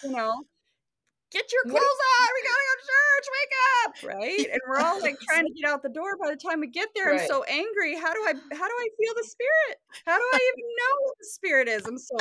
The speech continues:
Speaker 1: angry. It's, you
Speaker 2: What do you
Speaker 1: know
Speaker 2: mean you can't find your church shoes? <laughs>
Speaker 3: Yeah.
Speaker 2: Yeah.
Speaker 1: Right,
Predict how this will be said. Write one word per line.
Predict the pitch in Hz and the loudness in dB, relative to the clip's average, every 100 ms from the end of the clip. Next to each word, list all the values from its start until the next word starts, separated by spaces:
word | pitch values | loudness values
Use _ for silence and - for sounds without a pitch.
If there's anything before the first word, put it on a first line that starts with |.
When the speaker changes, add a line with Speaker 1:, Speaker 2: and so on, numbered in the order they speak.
| 196 | -6
Speaker 1:
angry. | 196 185 175 156 147 | -8 -8 -8 -8 -6
It's, | - 269 - - 254 | -4 -4 -6 -10 -2
you | |
Speaker 2:
What | 285 | 6
do | 440 | 6
you | |
Speaker 1:
know | 453 | 6
Speaker 2:
mean | 453 | 0
you | 403 | -2
can't | - 339 - | -4 -4 0
find | 277 254 | 0 0
your | 269 | -2
church | - 262 - | -2 -2 -2
shoes? | - 208 214 254 - 254 | -2 0 4 6 6 4
<laughs> | - | 4
Speaker 3:
Yeah. | - - - 1017 960 906 | 4 4 -2 -4 -2 -2
Speaker 2:
Yeah. | - - 277 277 285 - 269 | -4 -6 -8 -10 -12 -10 0
Speaker 1:
Right, | 240 | 2